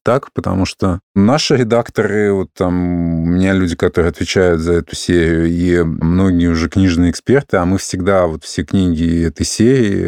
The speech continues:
обязательно стараемся дать как можно большему количеству людей, которые понимают, что такое хорошая литература.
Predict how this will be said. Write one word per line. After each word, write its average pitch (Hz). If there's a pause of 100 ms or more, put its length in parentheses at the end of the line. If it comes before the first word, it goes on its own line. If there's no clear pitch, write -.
обязательно 87 (300)
стараемся 117
дать 120
как -
можно 110
большему 95
количеству 98
людей, 95
которые 90 (240)
понимают, 101 (120)
что -
такое 95
хорошая 92
литература. 90